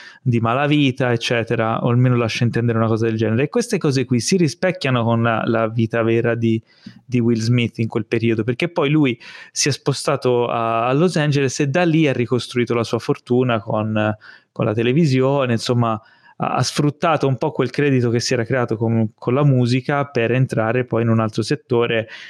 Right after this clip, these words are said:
e rifiorire e riavere successo, per poi, vabbè, anni dopo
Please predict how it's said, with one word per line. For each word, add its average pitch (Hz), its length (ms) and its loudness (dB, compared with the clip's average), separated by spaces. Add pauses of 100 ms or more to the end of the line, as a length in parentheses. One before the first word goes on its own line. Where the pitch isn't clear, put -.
(140)
e 113 460 0
rifiorire 117 1120 2
e - 80 0
riavere 120 480 0
successo, 120 680 -2 (280)
per 143 220 -2
poi, 143 160 0
vabbè, 131 240 0
anni 123 260 0
dopo 131 400 0